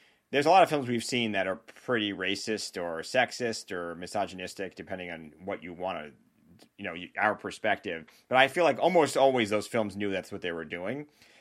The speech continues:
This film feels like they actually thought they were being very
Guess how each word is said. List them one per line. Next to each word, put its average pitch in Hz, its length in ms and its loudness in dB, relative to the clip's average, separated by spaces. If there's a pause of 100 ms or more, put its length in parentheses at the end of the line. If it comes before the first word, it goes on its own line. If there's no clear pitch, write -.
This 170 160 2
film 165 260 4
feels 135 240 6
like 113 160 6
they 123 140 8
actually 127 300 6
thought 127 280 8
they 113 100 4
were 104 140 0
being 107 280 -2
very 101 500 2